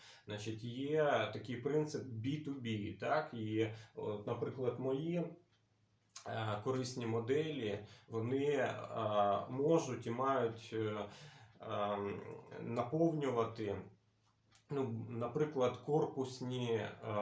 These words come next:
дивани, так? Кроваті, наприклад, ліжка, так? А, і, м,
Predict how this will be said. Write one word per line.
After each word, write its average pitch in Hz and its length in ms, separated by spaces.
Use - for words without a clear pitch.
дивани, 104 600
так? - 260
Кроваті, 110 720
наприклад, 98 640
ліжка, 123 440
так? - 420
А, 107 440
і, 120 300
м, 113 1120